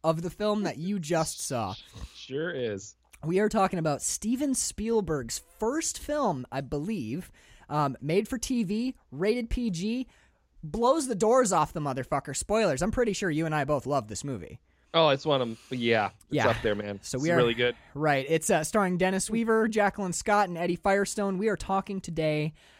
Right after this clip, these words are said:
Speaker 1: about nineteen seventy-one's Duel. Dude, I loved this movie. I loved
Speaker 2: Yes.
Speaker 1: just
Speaker 2: Yes.
Speaker 1: about everything about this movie. So, right off the top,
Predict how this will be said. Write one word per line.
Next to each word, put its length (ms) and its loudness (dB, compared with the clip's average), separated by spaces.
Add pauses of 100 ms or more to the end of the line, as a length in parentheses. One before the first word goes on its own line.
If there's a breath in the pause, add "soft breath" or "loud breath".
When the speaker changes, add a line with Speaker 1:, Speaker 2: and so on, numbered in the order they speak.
Speaker 1:
about 180 -4
nineteen 340 -4
seventy-one's 960 -2 (380)
Duel. 420 -6 (1900)
Dude, 300 0 (440)
I 60 -6
loved 300 -6
this 160 -14
movie. 300 -18 (520)
I 60 -4
loved 320 0
Speaker 2:
Yes. 380 -20 (180)
Speaker 1:
just 280 -2
Speaker 2:
Yes. 80 -4
Speaker 1:
about 600 0 (300)
everything 720 -2
about 340 -6
this 180 -8
movie. 220 -10 (160 loud breath)
So, 480 4
right 260 0
off 160 4
the 60 2
top, 360 -4